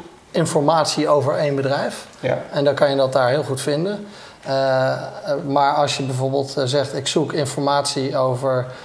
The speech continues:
Speaker 1: of ik wil weten wat er gaande is op, eh, hè, een dynamische database wat wij hebben, over tijd in Amsterdam, in Groningen, in Nederland of in, eh, een, een stad of in een markt, zeg maar, Internet of Things of, eh, of, eh, eh, livestreaming,"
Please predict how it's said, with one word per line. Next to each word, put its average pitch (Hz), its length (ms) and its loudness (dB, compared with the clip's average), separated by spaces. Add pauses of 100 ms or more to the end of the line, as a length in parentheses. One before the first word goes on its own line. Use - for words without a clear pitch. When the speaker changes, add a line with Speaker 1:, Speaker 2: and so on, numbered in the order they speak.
(140)
Speaker 1:
of 147 140 0
ik 139 100 2
wil 151 220 4
weten 165 280 4
wat 143 160 4
er 139 60 4
gaande 160 440 4
is 143 440 0
op, 131 180 -2
eh, 143 60 -6 (220)
hè, 165 280 -2
een 139 100 -2
dynamische 147 560 0
database 143 560 0
wat 139 100 2
wij 135 80 2
hebben, 127 200 -2 (400)
over 156 360 6
tijd 160 500 2
in 143 380 0
Amsterdam, 147 640 2 (540)
in 127 380 -2
Groningen, 143 540 2
in 135 100 0
Nederland 143 480 4
of 127 180 -4
in, 135 340 -2
eh, 143 220 0 (240)
een, 151 160 -2
een 151 120 0
stad 185 440 2
of 143 140 0
in 151 80 2
een 139 140 0
markt, 160 480 4
zeg 135 220 -2
maar, 131 220 0
Internet 143 280 0
of 131 140 -4
Things 151 360 0
of, 131 320 -6
eh, - 800 -6
of, 131 180 -2
eh, 139 120 4
eh, 131 440 0
livestreaming," 160 600 2